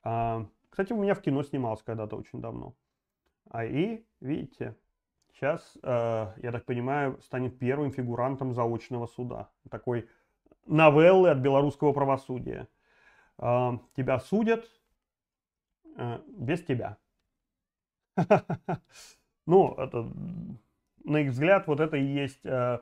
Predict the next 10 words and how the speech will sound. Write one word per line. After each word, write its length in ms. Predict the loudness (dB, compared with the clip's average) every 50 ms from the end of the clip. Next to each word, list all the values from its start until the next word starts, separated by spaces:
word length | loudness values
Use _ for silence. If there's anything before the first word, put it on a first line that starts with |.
| -8 _ -20 _ _ _ _ -14
э, 360 | -10 -6 -4 -2 -2 -2 -2 -2
действительно 420 | -4 -4 -2 -2 -2 -2 -2 -4
состязательный 600 | -4 -4 -6 -4 -2 0 2 2 2 2 0 -2 0
процесс, 520 | 2 4 2 2 2 -2 -6 -6 -8 -12 -12
как 220 | -10 -10 -10 -8
это 140 | -6 -4 -2
записано 640 | -2 -2 -2 -4 -6 -12 -10 -10 -10 -8 -8 -10 -10 -14 _ -8
и 80 | -2 2
должно 440 | 4 4 4 4 2 -2 -4 -4
быть, 180 | -4 -6 -8 -10